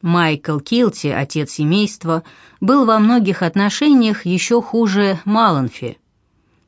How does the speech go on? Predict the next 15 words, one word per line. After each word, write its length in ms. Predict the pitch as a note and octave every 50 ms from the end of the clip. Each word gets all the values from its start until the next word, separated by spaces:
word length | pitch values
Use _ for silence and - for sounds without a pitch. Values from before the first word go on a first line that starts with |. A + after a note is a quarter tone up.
| _ _ -
По 100 | D#3+ D3+
профессии 600 | C#3 E3 D#3 D3+ - F3+ D#3 D3 C#3+ - C#3 C3+
каменщик, 760 | - - G3+ A3+ A3 F#3 D3+ C#3 - - - D#2 - - - _ - - - - _
он 160 | - B3 C#4+ C#4
со 220 | - - G#3+ F#3+
временем, 640 | E3+ F3+ G#3 A#3 B3+ B3+ A#3+ G#3+ G3+ F#3+ F#3 F3+ D#3 -
в 60 | - -
силу 320 | - A3+ A#3+ A#3+ G#3+ F#3
ряда 320 | F3 G3+ G#3+ G#3+ E3+ E3+
причин, 640 | D3 - D#3 D#3 D#3+ - - A#3+ B3 C4+ C4 B3 - _ _ _ _ _
пьянство, 680 | - D#3+ D#3 E3+ G#3 A#3+ B3 A#3+ G#3+ - - - F3+ F3+
наплевательство, 1120 | F3+ E3+ D#3 - - C#3 C#3 C3+ C#3 F3 G3 G#3+ G#3+ G#3+ - E3+ D3+ C#3+ - - D3 C#3+
лень, 440 | C#3+ D3 F#3+ A#3 B3 B3+ B3 A3+ - - _ _ _ _ _ _
так 240 | - G3 F#3+ - -
опустился, 800 | D#3 - F3+ F#3 - - - D#4 D#4 C4+ - - - B2+ A#2